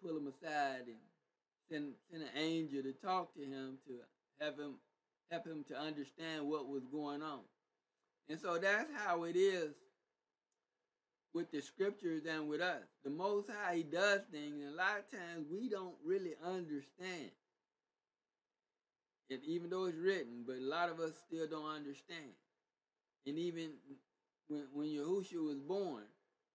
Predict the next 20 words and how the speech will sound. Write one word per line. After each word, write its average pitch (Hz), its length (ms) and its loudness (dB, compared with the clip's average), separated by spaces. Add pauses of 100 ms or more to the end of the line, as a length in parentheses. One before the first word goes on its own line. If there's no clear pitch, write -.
(160)
he 143 80 -6
was 139 80 -2
born 170 320 2
the 175 60 0
Messiah, 156 680 0 (2000)
the 123 80 -4
Mashiach, 190 720 2 (420)
but 156 120 -2
a 165 60 2
lot 208 300 6
of 202 100 0
us 208 160 0 (100)
didn't 208 200 2
understand 208 720 -4
that, 120 160 -8 (240)
that 170 120 -2
he 214 120 -4
was 202 240 4
the 175 100 0
Messiah, 175 720 -8